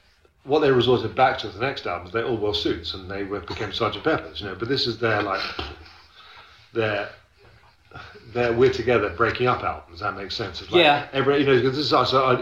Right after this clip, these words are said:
Speaker 1: most individual, and they loved it. They lo-, and they all were open to everything, constantly. They were all open to everything, including my dad, because it's surprising though. This is someone who is musically very technical and adept and wanting to,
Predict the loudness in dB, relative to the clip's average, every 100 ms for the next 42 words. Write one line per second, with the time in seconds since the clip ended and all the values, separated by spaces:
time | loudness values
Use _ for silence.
0 | 2 0 0 0 2 2 2 0 -2 -2
1 | 2 4 4 2 -8 -16 _ -4 -2 -2
2 | -6 -18 -20 -8 -4 0 6 8 8 6
3 | 4 2 -6 -4 -6 -6 -12 -18 _ _
4 | _ -4 0 0 0 -6 -4 0 2 2
5 | -2 -6 -6 -8 -18 -20 -20 _ -18 -14
6 | 0 0 2 0 -2 0 0 0 -6 -20
7 | _ _ _ _ _ _ _ _ -8 -4
8 | -4 -6 -6 0 4 4 4 -2 -4 -6
9 | -8 -6 -4 -2 2 2 0 -6 -16 -20
10 | _ -8 -4 -2 -4 -2 0 0 -2 -4
11 | -8 -8 -8 -8 -4 -4 -4 -12 -16 -8
12 | -4 -2 -4 -4 -6